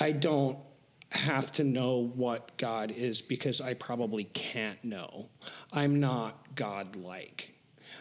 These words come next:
I would have to be a god or something close to God to understand what God is.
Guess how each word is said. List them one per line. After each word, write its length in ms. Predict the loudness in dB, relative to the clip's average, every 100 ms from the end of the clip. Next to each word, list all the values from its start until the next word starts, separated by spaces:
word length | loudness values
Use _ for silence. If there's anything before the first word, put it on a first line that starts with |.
| -4
I 140 | 0
would 180 | 2 2
have 220 | 0 0
to 80 | 0
be 340 | 0 0 -2 -2
a 220 | -2 -2
god 460 | -2 -2 -4 -4 -6
or 140 | -2
something 300 | -2 -2 -4
close 340 | -6 -2 0 -2
to 100 | -2
God 380 | -4 -4 -4 -4
to 240 | -4 -4 -8 -16 -4
understand 680 | -2 0 0 0 -2 -4 -8 -14 _ _ _ -8
what 500 | -2 0 -2 -4 -6
God 380 | -2 0 -2 -4
is. 480 | -2 0 0 0